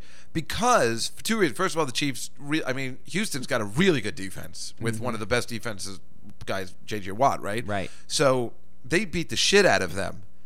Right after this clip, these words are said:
Speaker 1: And I don't know whether that's just them coming off Hard Knocks and being on television and they weren't really practicing, or
Speaker 2: I, the
Speaker 1: whether
Speaker 2: Chiefs
Speaker 1: the Chiefs
Speaker 2: at home
Speaker 1: are
Speaker 2: are a tough team at home.
Speaker 1: And then the Chiefs are at home, and you're talking about the Broncos going in, and I love, everybody knows on the show I love Peyton Manning,
Speaker 2: Uh-huh.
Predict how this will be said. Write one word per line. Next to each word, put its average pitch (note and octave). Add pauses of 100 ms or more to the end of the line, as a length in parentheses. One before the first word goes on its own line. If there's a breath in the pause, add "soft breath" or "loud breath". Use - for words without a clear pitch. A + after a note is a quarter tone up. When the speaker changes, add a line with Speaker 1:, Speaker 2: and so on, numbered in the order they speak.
(360 soft breath)
Speaker 1:
And B2
I D3
don't D3+
know C#3+
whether C3+
that's C3
just A#2+
them B2+
coming C3
off G2+
Hard B2+
Knocks C3+
and A2+
being A2
on G#2
television B2
and B2
they G2+
weren't A2+
really G#2
practicing, D3
or F#2 (200)
Speaker 2:
I, G#2+ (120)
the -
Speaker 1:
whether A#2
Speaker 2:
Chiefs A2 (160)
Speaker 1:
the C3+
Chiefs B2
Speaker 2:
at A#2+
home A2+
Speaker 1:
are G#2
Speaker 2:
are G2+
a G2+
tough G2+
team G2
at F#2
home. F2+
Speaker 1:
And D3
then D#3+
the E3
Chiefs -
are D3+
at C3+
home, F3+
and C#3
you're C#3+
talking G3
about E3+
the A#2
Broncos D#3+
going D3+
in, C#3+
and C3
I C#3
love, D#3+
everybody D3+
knows F3+
on D#3
the D3+
show D3
I C#3+
love C3+
Peyton D#3
Manning, D#3+
Speaker 2:
Uh-huh. G2